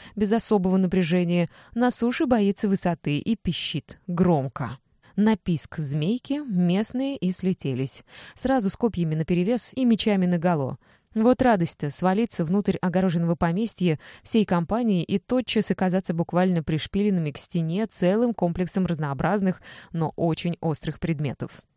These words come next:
Юншен закрыл меня грудью, а я имела удовольствие наблюдать его рефлексы. Руки заклинателя пару секунд слепо шарили по поясу, явно отыскивая рукоять меча. Не нашли. Однако я успела выдохнуть и оценить перспективу.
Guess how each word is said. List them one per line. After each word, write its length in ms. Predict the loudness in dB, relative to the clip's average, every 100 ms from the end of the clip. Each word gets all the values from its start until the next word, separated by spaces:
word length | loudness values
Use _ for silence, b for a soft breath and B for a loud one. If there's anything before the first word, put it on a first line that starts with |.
| _ _ _ 0
Юншен 380 | 2 2 0
закрыл 320 | 0 2 2 4
меня 260 | 2 2
грудью, 580 | 2 0 0 2 4 4
а 120 | 2 0
я 240 | 0 0
имела 260 | 2 2 2
удовольствие 640 | 2 0 -2 -4 -2 -4
наблюдать 460 | -2 -4 -4 -4 -4
его 200 | -2 0
рефлексы. 640 | -2 -4 -6 -6 -4 -4 B B B B
Руки 320 | 2 2 2
заклинателя 680 | 0 0 2 2 -2 -2 0
пару 260 | 0 0
секунд 480 | 0 -2 -2 -2 -2 -6
слепо 400 | 0 0 2 0
шарили 340 | 0 -2 -2
по 160 | -2 -4
поясу, 560 | 0 0 0 0 -2 B B B
явно 440 | -2 0 2 0 -2
отыскивая 540 | -2 -4 -4 -2 -2
рукоять 520 | -2 -4 -4 -4 -4
меча. 440 | -6 -4 -6 -6 -8
Не 240 | -6 -4 -2
нашли. 640 | 0 -2 -2 0 0 -4 B B B B
Однако 380 | -4 0 0 2
я 120 | 2
успела 360 | 0 0 0 0
выдохнуть 580 | 0 -2 0 0 0 0
и 60 |
оценить 500 | -2 0 -2 -2 -2
перспективу. 800 | -6 -2 -4 -2 -2 0 -2